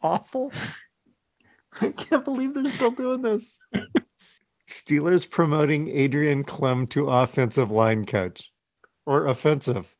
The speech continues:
The, the, the headline apparently is the most offensive thing about this because the picture doesn't match.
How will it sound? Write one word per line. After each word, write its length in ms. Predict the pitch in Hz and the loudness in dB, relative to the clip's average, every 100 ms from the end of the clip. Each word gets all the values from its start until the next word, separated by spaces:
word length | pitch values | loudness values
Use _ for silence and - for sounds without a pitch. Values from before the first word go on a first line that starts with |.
| _ - - - | _ -20 -20 -4
The, 120 | 170 | -2
the, 420 | 143 107 156 151 | 0 2 4 4
the 160 | 127 156 | 4 6
headline 640 | 101 180 170 175 185 185 175 | 6 4 4 4 6 4 2
apparently 540 | 156 - 139 143 131 | 2 4 4 4 4
is 140 | 127 | 4
the 120 | 123 120 | 4 4
most 240 | 120 117 | 4 4
offensive 500 | 143 - 127 143 117 | 4 4 4 4 4
thing 180 | 143 127 | 4 4
about 320 | 127 175 170 | 4 4 6
this 340 | 156 147 - - - - - | 4 2 -2 -14 -20 -12 0
because 280 | 175 170 | 6 6
the 100 | 170 | 6
picture 320 | 226 139 - 110 | 4 4 4 0
doesn't 320 | 101 101 - | -2 -6 -8
match. 360 | 95 101 - | -8 -8 -14